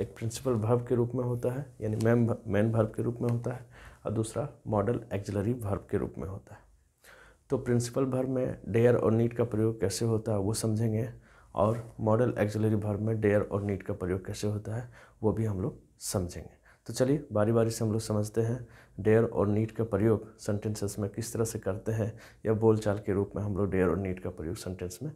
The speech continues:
किस तरह से करेंगे, ताकि आपका इंग्लिश काफ़ी इम्प्रूव हो जाए। बच्चों,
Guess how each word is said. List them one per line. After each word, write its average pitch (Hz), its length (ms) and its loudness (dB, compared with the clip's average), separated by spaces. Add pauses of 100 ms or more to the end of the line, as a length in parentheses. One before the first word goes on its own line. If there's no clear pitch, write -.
(360)
किस - 200 -10
तरह 98 120 -6
से - 160 -8
करेंगे, 95 320 -2 (260)
ताकि 117 320 -4 (280)
आपका 101 280 0
इंग्लिश 104 400 -4 (180)
काफ़ी 95 340 -2 (440)
इम्प्रूव 87 460 -4
हो 90 40 -10
जाए। 90 220 -10 (280)
बच्चों, 127 260 -2